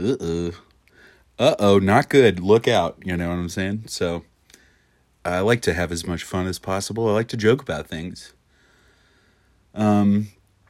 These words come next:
this summer's looking nice. Uh, things are opening up. People are getting out and about. I've been playing a little frisbee golf and working on paintings pretty much every day.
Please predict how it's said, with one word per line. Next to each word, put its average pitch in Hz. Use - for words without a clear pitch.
this 113
summer's 113
looking 110
nice. 113
Uh, 92
things 95
are 95
opening 92
up. 101
People 90
are 85
getting 92
out 92
and 90
about. 92
I've 95
been 92
playing 104
a 98
little 92
frisbee 123
golf 120
and 95
working 101
on 90
paintings 95
pretty 98
much 98
every 98
day. 117